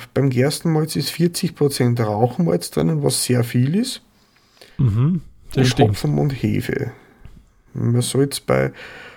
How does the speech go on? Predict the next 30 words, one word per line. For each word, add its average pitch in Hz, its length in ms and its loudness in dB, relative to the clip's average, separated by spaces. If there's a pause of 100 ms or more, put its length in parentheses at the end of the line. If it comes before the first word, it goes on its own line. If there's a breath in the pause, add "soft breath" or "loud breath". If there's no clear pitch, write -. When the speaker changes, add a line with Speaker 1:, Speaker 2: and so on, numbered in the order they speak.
(140 loud breath)
Speaker 1:
bei 120 160 2
zwölf 131 460 0
Grad 113 460 -2
trinken 165 500 0
oder 135 340 2
ein 120 80 -4
bisschen 127 360 0
wärmer 110 380 2
sogar - 360 -2
noch, - 280 -2
aber 123 420 0 (360 loud breath)
drunter 127 460 0
nicht, 110 280 0
hat 113 140 0
er 113 80 0
empfohlen. 110 640 -2 (380)
Speaker 2:
Ja, - 200 0
ich 107 120 0
schau - 140 0
mal, 123 400 2
ich 113 80 2
hoffe, - 300 0
mein 120 180 2
Bier 123 240 2
hat 120 140 2
auch 117 80 2
die 117 180 0
entsprechende 113 600 2
Temperatur 120 640 2
erreicht, 101 640 0